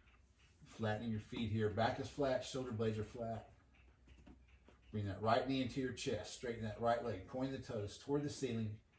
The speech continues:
leg circles, one direction. Try not to lean to the right or left.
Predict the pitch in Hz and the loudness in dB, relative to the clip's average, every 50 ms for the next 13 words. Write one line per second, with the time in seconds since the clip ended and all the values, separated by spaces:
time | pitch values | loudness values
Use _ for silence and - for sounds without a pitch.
0 | - _ _ _ _ - - - 104 113 131 139 139 139 - - 123 110 101 - | -20 _ _ _ _ -20 -16 -8 0 2 2 2 2 2 -2 -6 -6 -8 -8 -10
1 | - - - 113 107 107 117 117 113 120 117 113 113 - - - 123 117 117 117 | -14 -16 -12 -8 -6 -4 -4 -4 -2 0 0 0 0 0 -4 -6 -6 -6 -8 -8
2 | - - _ - - _ _ - - - - - - _ - - - - - - | -12 -16 _ -20 -20 _ _ -20 -20 -20 -20 -20 -20 _ -20 -20 -20 -20 -20 -20
3 | - - - - _ - - - - 120 120 - 117 113 110 - 113 113 117 110 | -20 -20 -20 -20 _ -20 -14 -4 -2 -2 0 0 -2 -2 -2 -2 -2 0 0 2
4 | 107 107 101 92 95 104 107 110 - 135 156 156 139 131 123 127 139 143 - - | 0 0 -2 0 0 0 2 2 2 2 2 4 4 4 4 4 2 2 -2 -8
5 | - | -16